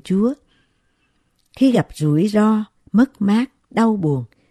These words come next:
chúng ta đổ lỗi cho nhau và oán trách Chúa, hay là thuận phục ý Chúa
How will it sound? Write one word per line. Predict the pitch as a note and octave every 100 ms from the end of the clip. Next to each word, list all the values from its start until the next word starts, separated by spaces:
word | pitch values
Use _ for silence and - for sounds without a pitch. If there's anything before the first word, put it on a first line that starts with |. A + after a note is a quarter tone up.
| _ _ _ -
chúng | B3 C4+
ta | B3
đổ | F3+ D#3+
lỗi | G#3 D3+ F3
cho | A3
nhau | A3 A3 A3+ A3 _ _ _
và | D#3 C3
oán | - F3 A3 B3+
trách | C#4 -
Chúa, | - G3+ A3+ C#4+ _ _ _ _ _ _
hay | - B3+
là | A3 D#3+
thuận | - E3+ D#3+ A#2
phục | - F3 C#3 -
ý | - B3+ C4
Chúa | A3+ A#3